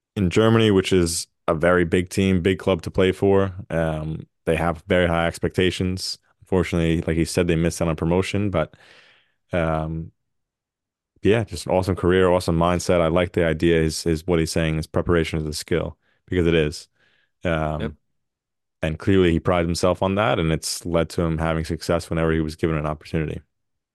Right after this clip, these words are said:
Speaker 2: Yeah, and I think, um, it just comes back to that. He's, he's never, even making it to good levels, he's never kind of felt that, that spoiledness that, like,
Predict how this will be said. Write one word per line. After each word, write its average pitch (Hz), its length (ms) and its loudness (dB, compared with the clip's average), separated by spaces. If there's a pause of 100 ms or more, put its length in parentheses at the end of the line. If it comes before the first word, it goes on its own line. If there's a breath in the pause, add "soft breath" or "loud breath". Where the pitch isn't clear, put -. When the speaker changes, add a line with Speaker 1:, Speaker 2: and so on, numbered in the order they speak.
(1000)
Speaker 2:
Yeah, 160 120 2
and 143 80 2
I 131 80 0
think, 143 260 0
um, 117 560 0
it 117 160 -12
just - 240 -6
comes 120 240 -4
back 113 280 -4
to 120 100 -8
that. 98 240 -10 (280)
He's, 110 440 -8
he's 120 520 -4
never, 147 520 2 (640)
even 143 460 2
making 131 300 -2
it 117 100 -8
to 117 100 -12
good 110 200 -4
levels, 107 420 -4
he's 107 160 -10
never 117 240 -2
kind 113 220 -6
of 107 100 -10
felt - 300 -6
that, 95 160 -6 (960)
that 107 140 -6
spoiledness 104 800 -2
that, - 180 -8
like, - 320 -12